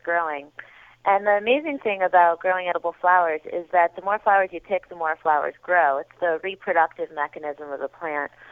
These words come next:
where, um, if the plant's, the plant's purpose is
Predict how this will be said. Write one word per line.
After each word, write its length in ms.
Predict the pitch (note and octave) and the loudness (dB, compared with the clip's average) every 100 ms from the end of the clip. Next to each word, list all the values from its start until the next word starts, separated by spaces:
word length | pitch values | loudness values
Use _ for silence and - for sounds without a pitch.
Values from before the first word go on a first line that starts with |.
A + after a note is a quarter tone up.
| - - - | -20 -18 2
where, 500 | D#3+ D#3 D#3 D3+ - | 6 6 6 2 0
um, 460 | D#3 D3 D3 C#3+ _ _ _ _ _ _ - - - | -2 -4 -6 -16 _ _ _ _ _ _ -18 -18 -4
if 160 | F#3+ - - | -2 -2 -10
the 320 | F3 F3 E3 - | 2 4 4 -2
plant's, 380 | B3 A#3+ A3+ - _ _ _ _ _ _ | -2 0 0 -4 _ _ _ _ _ _
the 80 | G#3 | -6
plant's 380 | G3 - A3+ A#3+ - | -4 -4 -4 -4 -4
purpose 440 | A#3+ A#3 F3 - - E3 | -2 0 0 -4 -6 -8
is 140 | D#3+ | -8